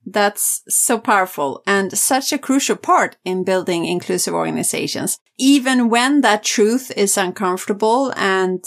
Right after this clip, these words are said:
maybe expose norms and structures that may be beneficial to some, but exclude and limit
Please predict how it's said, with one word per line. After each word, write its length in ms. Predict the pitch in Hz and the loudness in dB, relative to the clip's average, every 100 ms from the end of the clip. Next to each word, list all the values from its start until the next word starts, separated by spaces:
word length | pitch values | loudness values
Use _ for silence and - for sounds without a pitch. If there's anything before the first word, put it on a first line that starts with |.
| - | -2
maybe 360 | 202 202 190 | 0 0 0
expose 840 | 185 - - - 208 208 202 - - | 0 0 -2 0 4 4 4 2 0
norms 920 | 202 202 208 226 233 226 226 220 240 175 | 0 2 4 4 4 4 2 0 0 -2
and 140 | 156 | -2
structures 800 | - - 220 - - 220 247 - 180 | -4 0 -2 -2 0 2 2 0 0
that 260 | 190 185 - | 0 0 -4
may 220 | 190 196 | -4 -2
be 100 | 196 | -2
beneficial 640 | 202 202 190 - - - 226 | -2 -2 -2 -2 -2 -2 -2
to 140 | 202 | 0
some, 400 | 196 190 190 381 | 0 0 0 0
but 280 | 262 180 - _ - | 2 0 -2 _ -4
exclude 640 | 240 - - 208 247 220 | -2 -2 2 2 2 0
and 140 | 214 196 | -2 0
limit 520 | 202 202 208 - - | 2 0 -2 -4 -10